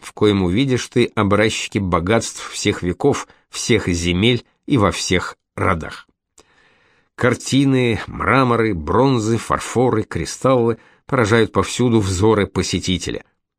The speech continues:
Жемчуги, бриллианты, яхонты, изумруды являются в разных видах и изменениях. Можно смело сказать, что ни в Лондоне, ни в Париже, ни в одной столице в свете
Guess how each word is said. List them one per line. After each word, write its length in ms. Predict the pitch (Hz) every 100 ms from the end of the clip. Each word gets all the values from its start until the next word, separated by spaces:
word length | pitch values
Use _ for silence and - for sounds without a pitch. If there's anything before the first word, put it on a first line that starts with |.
| -
Жемчуги, 880 | 73 73 95 127 113 113 104 104 98
бриллианты, 760 | 78 80 80 80 117 110 90 98
яхонты, 720 | 76 95 123 - 107 101 87
изумруды 640 | 92 98 104 135 127 120 - _ _ _ -
являются 520 | 110 147 139 - 117
в 80 | 120
разных 360 | 113 95 87
видах 360 | 92 104 104 -
и 160 | 120 104 107
изменениях. 640 | 98 98 90 76 52 _ _ _ _ _ _ _ _ _
Можно 320 | - 107 107
смело 360 | 98 101 120 117
сказать, 380 | - 107 95 78
что 180 | - 104
ни 140 | 101
в 100 | 90
Лондоне, 720 | 127 175 175 156 160 156 160
ни 180 | 151 135
в 140 | 139 -
Париже, 640 | 135 123 131 131 110 101 - _ _ -
ни 140 | 95
в 60 | 95
одной 260 | 90 98
столице 540 | 90 - 92 156 - 147
в 60 |
свете 560 | - 117 139 135 135